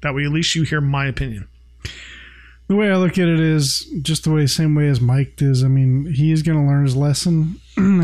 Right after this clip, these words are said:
Speaker 2: I
Speaker 1: True.
Speaker 2: bet you he won't do this again.
Speaker 1: He's not. I mean, uh, the way when kids get like this, they're not gonna listen to their parents anyways.
Speaker 2: No.
Speaker 1: It's not gonna happen.
Speaker 2: He could, his kid could come out and said, "I, I don't think you should get it." He
Speaker 1: Right.
Speaker 2: still would've got it.
Speaker 1: Exactly. Yeah.
Speaker 2: But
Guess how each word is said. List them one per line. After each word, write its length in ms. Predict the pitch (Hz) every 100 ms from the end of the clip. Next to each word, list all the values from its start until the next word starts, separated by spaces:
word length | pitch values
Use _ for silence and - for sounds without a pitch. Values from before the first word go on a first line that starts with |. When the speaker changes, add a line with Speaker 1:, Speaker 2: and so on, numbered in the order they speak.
| 156
Speaker 2:
I 40 |
Speaker 1:
True. 160 | 143 202
Speaker 2:
bet 100 | 190
you 60 | 180
he 100 | 151
won't 260 | 160 156
do 140 | 147 147
this 140 | 151
again. 380 | 151 127 113 110 -
Speaker 1:
He's 180 | 196
not. 100 | 226
I 80 | 208
mean, 280 | 180 175 175
uh, 120 | 143 156 -
the 200 | 175 165
way 180 | 180 196
when 160 | 175
kids 220 | 160 220 185
get 140 | 185
like 160 | 165 139
this, 140 | 147
they're 80 | 151
not 100 | 160
gonna 120 | 156
listen 200 | 143 139
to 60 | 113
their 60 | 113
parents 180 | 135
anyways. 340 | 120 104 85 - - -
Speaker 2:
No. 120 | 151
Speaker 1:
It's 100 | -
not 80 | 160
gonna 120 | 131
happen. 300 | 139 - 107
Speaker 2:
He 120 | 202
could, 180 | 214 208
his 280 | 160 170 185 151
kid 140 | - 185
could 80 | 156
come 240 | 156 143
out 160 | 143 143
and 100 | 143
said, 180 | 156 139
"I, 120 | 131 -
I 60 |
don't 140 | 139 139
think 100 | 135
you 80 | 127
should 160 | 127
get 140 | 123 123
it." 120 | 131
He 160 | 131 127
Speaker 1:
Right. 80 | 143
Speaker 2:
still 200 | 139 143
would've 200 | 127 123
got 180 | 120 117
it. 60 |
Speaker 1:
Exactly. 380 | 147 143 127 113 107 -
Yeah. 140 | 120 120 - -
Speaker 2:
But 300 | 147 143